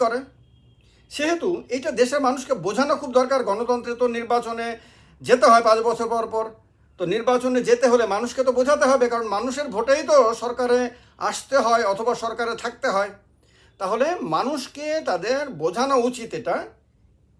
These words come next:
কিভাবে, কি কারণে পশ্চিমবঙ্গ মণিপুরের চেয়ে ভয়ঙ্কর অবস্থাতে আছেন এবং পশ্চিমবঙ্গে যারা সরকার চালাচ্ছে তারা সংবিধান অনুযায়ী সরকার চালাতে পারছে না। তো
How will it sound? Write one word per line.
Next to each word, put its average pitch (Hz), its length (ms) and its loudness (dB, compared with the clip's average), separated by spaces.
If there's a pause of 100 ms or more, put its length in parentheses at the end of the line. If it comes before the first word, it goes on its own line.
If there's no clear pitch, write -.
(420)
কিভাবে, 277 420 6 (320)
কি 277 100 -6 (140)
কারণে 240 320 0 (520)
পশ্চিমবঙ্গ 262 880 -4 (500)
মণিপুরের 226 480 -4 (100)
চেয়ে 220 220 -6
ভয়ঙ্কর 226 540 0
অবস্থাতে 170 380 -6
আছেন 160 280 -6 (280)
এবং 170 180 -2 (100)
পশ্চিমবঙ্গে 247 640 -2 (360)
যারা 190 220 0
সরকার 202 400 -8
চালাচ্ছে 185 360 -4 (480)
তারা 208 200 4 (100)
সংবিধান 233 480 2
অনুযায়ী 214 340 -2
সরকার 196 300 -4
চালাতে 165 380 -2 (180)
পারছে 190 280 -2
না। 139 140 -4 (1300)
তো 185 100 0